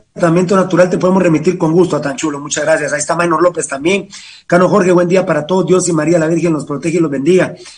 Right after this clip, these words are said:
Sí, a todos, hermanito. Tere Burgos, con Sandra, Jan de Mata Solórzano, saludos fieras. Es normal, a mí me acaba de dar gripe, pero por los cambios de clima, primeramente Dios no es, dice Sandra, Sandra Galindo de Murga. ¿Dónde estarán los monitores, eh, los rastreadores, Tocayo?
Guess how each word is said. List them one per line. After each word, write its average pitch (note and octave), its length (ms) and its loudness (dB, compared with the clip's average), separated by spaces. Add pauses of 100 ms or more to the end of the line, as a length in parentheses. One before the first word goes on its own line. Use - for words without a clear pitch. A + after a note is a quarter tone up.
(260)
Sí, G3+ 300 0
a D#3 100 2
todos, F#3+ 300 0
hermanito. D#3 560 0
Tere F3 200 0
Burgos, G3+ 640 2
con D3 180 -4
Sandra, G3+ 500 -2
Jan F3 160 0
de E3+ 80 0
Mata F3 220 -2
Solórzano, E3 420 -2
saludos D#3 380 -6
fieras. G3 460 -2 (500)
Es F3+ 80 2
normal, G3 340 2
a G#3+ 60 0
mí F#3+ 120 -4
me G3 80 -2
acaba F#3 240 -4
de F3+ 80 -2
dar F3+ 120 -4
gripe, F#3+ 300 -6
pero D3+ 540 -6
por D3+ 120 -6
los C#3 140 -8
cambios F3 300 -4
de C#3+ 100 -8
clima, F#3+ 320 -2
primeramente E3+ 580 -8
Dios F3 200 0
no E3+ 200 -4
es, G3 300 -2 (340)
dice E3+ 220 -2
Sandra, F3 540 0
Sandra F3 400 0
Galindo D#3+ 320 -2
de D3+ 40 -4
Murga. E3+ 220 -2
¿Dónde A3 200 2
estarán G#3+ 260 -2
los A3 100 -2
monitores, F3 680 -4
eh, C#3 340 -8 (240)
los E3 160 0
rastreadores, E3 500 -4
Tocayo? G3+ 440 -4